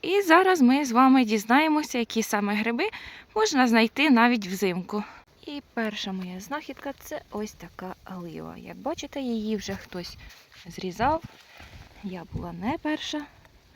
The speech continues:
але вона встигла вирости все одно. Дивіться, яка дубова. Геть зовсім замерзла.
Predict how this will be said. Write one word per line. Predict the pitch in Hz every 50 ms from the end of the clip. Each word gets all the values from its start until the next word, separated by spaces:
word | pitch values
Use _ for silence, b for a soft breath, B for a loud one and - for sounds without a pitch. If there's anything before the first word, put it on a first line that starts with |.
| b b b b b b b
але | - - 453 440
вона | 381 277 247 262 262
встигла | 240 - - 247 226 220 220
вирости | 196 202 208 196 190 - - -
все | 190 - - 196
одно. | 185 185 180 180 - _ _ - _ _ _ -
Дивіться, | - 180 170 170 170 - - 175
яка | 170 - 175 170
дубова. | 175 170 170 - 160 156 175 170 - - - - - _ - - _ - - _ - - _ - - - - - _ _ b b b b b b b b b b b -
Геть | 208 208 202 175 202
зовсім | - 202 190 - - 208 208
замерзла. | 208 208 202 202 196 196 196 202 220 226 220